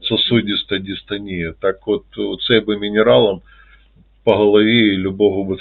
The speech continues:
це вилікували. Ну, це що, жарт, але, е, я просто маю хронічна втома, фізична, розумове виснаження. Це все, е, приводить,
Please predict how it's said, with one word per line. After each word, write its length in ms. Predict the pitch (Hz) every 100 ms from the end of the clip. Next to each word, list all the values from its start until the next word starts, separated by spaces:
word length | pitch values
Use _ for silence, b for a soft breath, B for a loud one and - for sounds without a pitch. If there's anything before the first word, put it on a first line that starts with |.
| -
це 80 | 90 87 87 82 87 85 92
вилікували. 640 | 92 80 - 78 76 - _
Ну, 140 | 175 123
це 200 | - 131
що, 300 | - 170 104
жарт, 300 | 147 151 - _ B B B B B -
але, 440 | 110 113 110 104 - _ _ _
е, 40 | 101 95 95 98 98 92 - _ _ _ _ _ _ _ _ _
я 200 | 98 104
просто 640 | 98 - 104 - 101 95 95
маю 320 | 98 87 85
хронічна 600 | - 107 127 151 - 127
втома, 540 | - - 117 110 101 B B B
фізична, 720 | - 95 104 143 135 - 110
розумове 840 | 98 87 98 113 131 127 110 107 104
виснаження. 680 | 104 - 92 85 85 82 82 B B _ -
Це 160 | 104 92
все, 480 | - 123 120 117
е, 260 | 107 95 87 -
приводить, 580 | 90 87 98 95 92